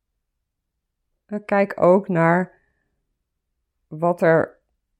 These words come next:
moeizaam gaat, waar je tekort ervaart, waar je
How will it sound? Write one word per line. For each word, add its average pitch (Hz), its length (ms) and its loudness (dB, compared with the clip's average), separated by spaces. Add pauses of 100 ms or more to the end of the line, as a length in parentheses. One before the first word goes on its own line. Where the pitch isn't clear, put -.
(360)
moeizaam 180 640 2
gaat, 117 420 -4
waar 143 240 -2
je 131 340 -4 (1900)
tekort - 560 -4
ervaart, 175 680 0
waar 139 220 -2
je 139 320 -2